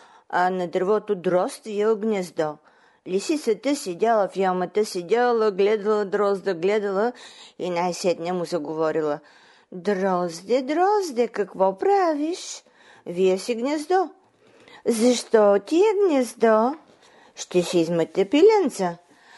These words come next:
„Дрозде, дрозде, я ме нахрани, ако не го сториш, пиленцата ти ще изям.“ Взел дрозда да тъгува, взел дрозда да умува, какво може да направи?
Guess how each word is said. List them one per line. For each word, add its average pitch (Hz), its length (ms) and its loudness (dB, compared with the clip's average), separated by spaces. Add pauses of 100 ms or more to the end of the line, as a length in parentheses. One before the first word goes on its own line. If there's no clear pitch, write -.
(160)
„Дрозде, 165 840 0
дрозде, 262 600 0
я 185 240 2
ме 185 120 -4
нахрани, 269 680 0
ако 220 220 -2
не 208 120 0
го 220 340 2
сториш, 247 480 0
пиленцата 233 600 0
ти 214 160 -6
ще 185 200 -8
изям.“ 175 420 -4 (800)
Взел 330 340 0
дрозда 202 500 2 (220)
да 180 280 2
тъгува, 165 480 0
взел 202 320 4
дрозда 202 460 2
да 185 180 2
умува, 196 440 0
какво 196 400 -4
може 247 320 0
да 285 140 -4
направи? 254 560 0